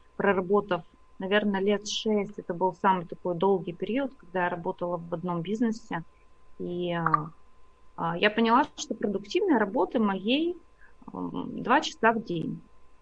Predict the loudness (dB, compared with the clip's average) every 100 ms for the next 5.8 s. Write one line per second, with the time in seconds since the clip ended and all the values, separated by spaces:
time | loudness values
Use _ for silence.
0 | -6 4 6 8 6 4 4 0 2 2
1 | 2 -2 -2 2 2 4 4 4 0 -8
2 | -10 -10 2 2 2 -2 2 6 4 4
3 | -2 -4 -8 -12 -2 4 4 2 -4 -2
4 | -4 -4 -2 -2 -2 -2 -6 -4 -8 -6
5 | -4 -2 -4 -2 -4 -4 -12